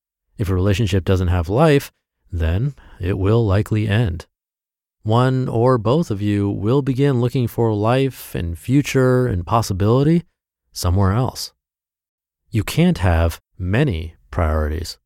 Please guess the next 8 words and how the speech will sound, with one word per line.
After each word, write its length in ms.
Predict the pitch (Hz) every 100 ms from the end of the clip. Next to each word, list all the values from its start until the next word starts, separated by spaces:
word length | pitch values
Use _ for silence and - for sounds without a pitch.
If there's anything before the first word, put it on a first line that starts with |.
| _ _ _ _ _ _ _ _
Jim 200 | - 123
Collins 420 | 110 113 113 107 -
said 360 | 110 101 101
in 300 | - 98 98
Good 220 | 92 110
to 80 | -
Great, 520 | 92 110 107 95 - -
quote, 440 | - 113 98 92